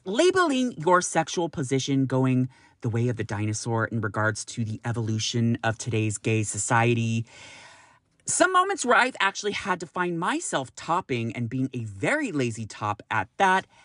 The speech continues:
how I'm a total boss in life and willing to be a complete bossy power bottom, why San Francisco is like swimming in a sea of fucking bottoms,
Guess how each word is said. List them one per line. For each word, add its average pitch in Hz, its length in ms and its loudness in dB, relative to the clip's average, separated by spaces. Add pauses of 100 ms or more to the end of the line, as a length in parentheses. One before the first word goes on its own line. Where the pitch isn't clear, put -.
how 240 300 2
I'm 339 220 2
a - 100 -2
total 349 460 2
boss 190 420 0
in 185 220 -6
life 139 400 0 (280)
and 170 220 -2
willing 131 400 0
to 120 140 -10
be 110 360 -6
a 131 60 -14
complete 120 580 -6 (300)
bossy 135 380 2
power 113 340 2
bottom, 156 720 2 (500)
why 370 280 4
San - 520 -4
Francisco 311 720 -8
is 254 240 -8
like 220 240 0
swimming 185 640 -6
in 151 180 -4
a 147 120 -4
sea 135 500 -6
of 120 100 -10
fucking 120 380 -6
bottoms, 208 640 2